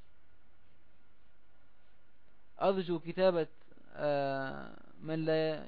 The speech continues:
يستمع إلى الصوت يخرج ثم يعود، للأخ الصمت. اللسان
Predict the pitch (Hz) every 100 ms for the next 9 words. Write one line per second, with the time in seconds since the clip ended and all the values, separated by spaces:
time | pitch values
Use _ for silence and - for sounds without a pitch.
0 | - 156 - 185 180 156 151 - 185 185
1 | 175 185 165 - 160 151 151 185 226 196
2 | 156 151 - 175 - 131 131 - - -
3 | - - - - - - - - - -
4 | - - - - - - - - - -
5 | - - - - - - - - - -
6 | - - - - - - - - - -
7 | - - - 170 175 - 220 208 160